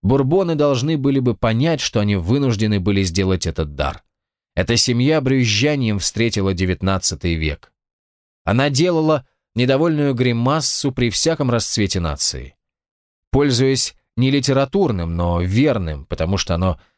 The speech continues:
простонародно словом, эта семья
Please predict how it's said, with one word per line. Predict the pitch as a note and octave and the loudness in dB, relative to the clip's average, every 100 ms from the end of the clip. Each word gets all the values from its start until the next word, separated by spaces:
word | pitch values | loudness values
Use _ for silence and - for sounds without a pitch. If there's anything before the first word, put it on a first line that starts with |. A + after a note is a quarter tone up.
| _ | _
простонародно | A#2 A#2+ - G#2+ G#2+ A2 E2 F#2 | -2 0 0 0 0 0 -2 -2
словом, | - D#3+ F#3+ B2 E2+ _ _ _ _ _ _ | 0 0 0 0 -4 _ _ _ _ _ _
эта | - - C#3 C3 | -4 0 2 2
семья | B2 - C#3 C#3+ F#3+ F3+ | 2 0 0 2 2 0